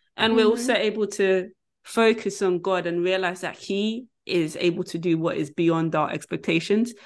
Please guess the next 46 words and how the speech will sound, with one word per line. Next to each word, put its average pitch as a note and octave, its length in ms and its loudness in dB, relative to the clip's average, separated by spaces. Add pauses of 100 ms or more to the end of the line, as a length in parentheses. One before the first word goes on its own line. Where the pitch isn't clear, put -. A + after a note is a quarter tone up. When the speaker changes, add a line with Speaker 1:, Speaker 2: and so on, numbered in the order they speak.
(160)
Speaker 1:
what F#3 220 2
is F3 180 0
immeasurable. F#3 760 0 (760)
And F#3+ 140 0
most A#3 200 2
of B3+ 100 -2
the A#3 60 -8
time G3 200 2
we F#3 60 2
forget F#3 420 0
that. G2+ 200 -4 (480)
We E3+ 100 4
shoot G#3 320 2
for E3+ 360 -2 (100)
smaller G#3 480 2
th-, - 220 -10
goals. D#3+ 320 2
And G3+ 180 0
he A#3+ 120 0
says F4+ 260 0
this A#3 180 -2
line, G3+ 360 0
which - 220 -8
is, F3 200 -6 (320)
which E4+ 200 0
was, C4 360 2 (420)
I A#3+ 60 4
don't A#3+ 100 4
wanna F#3 140 2
say D#3 220 -4
game D3+ 260 0
changing, D#3 520 -6
but - 160 -4
'cause - 120 -8
I've E3 120 -6
said - 160 -4
that C#3+ 120 -6
quite C3+ 200 -2
a - 20 -2
lot D3 220 0
in D#3 100 -4
my C#3+ 180 -2 (100)
last - 240 -6
podcast. - 460 -6 (320)
But - 300 2 (880)
<laughs> - 180 -10